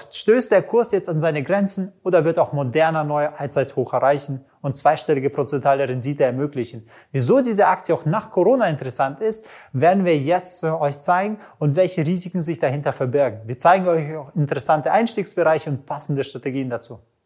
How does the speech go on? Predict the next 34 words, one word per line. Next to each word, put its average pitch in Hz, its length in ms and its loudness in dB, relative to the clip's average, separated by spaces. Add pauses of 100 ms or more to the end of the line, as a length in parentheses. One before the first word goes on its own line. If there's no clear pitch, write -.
(120)
Der 123 180 2
Zellbiologe 175 800 4
Derek 160 360 0
Crossi, 151 380 -2
welcher 123 260 -2
an 123 100 0
der 120 140 -6
Harvard 165 360 2
Medical 151 380 -4
School 135 260 -6
die 120 120 -8
Forschung 175 460 -2
für - 180 -8
die 175 120 -4
Modifikation 139 800 -6
von 127 260 -8
M 160 200 -8
R 147 60 -2
N 135 160 -6
A 139 160 -2
vorantrieb 147 600 -6 (280)
und 170 180 -4
darauf 175 220 4
basierend 156 380 -2
Investoren 160 560 -4
für 143 140 -8
sich 127 180 -10
gewinnen 180 300 -4
konnte, 147 340 -2 (220)
gründete 214 440 2
zweitausendzehn 151 840 -2
das 143 180 -4
Unternehmen 135 400 -6
Moderna. 110 540 -6